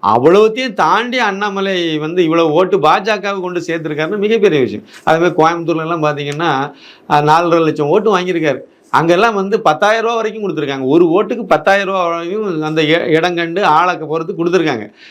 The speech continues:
இன்னும் சில இடங்கள்ல வந்து கோல்டு காயின்லாம் கொடுத்ததாக சொன்னாங்க.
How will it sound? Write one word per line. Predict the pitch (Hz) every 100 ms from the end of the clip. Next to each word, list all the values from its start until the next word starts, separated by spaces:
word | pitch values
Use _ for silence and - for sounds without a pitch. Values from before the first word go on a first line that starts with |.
| -
இன்னும் | - 160 220 233
சில | 226 226 202
இடங்கள்ல | 202 202 208 196
வந்து | 185 190 233 214 170 139 - - _ -
கோல்டு | 160 220 233
காயின்லாம் | 202 214 214 208 202
கொடுத்ததாக | 185 165 160 160 156
சொன்னாங்க. | 139 120 113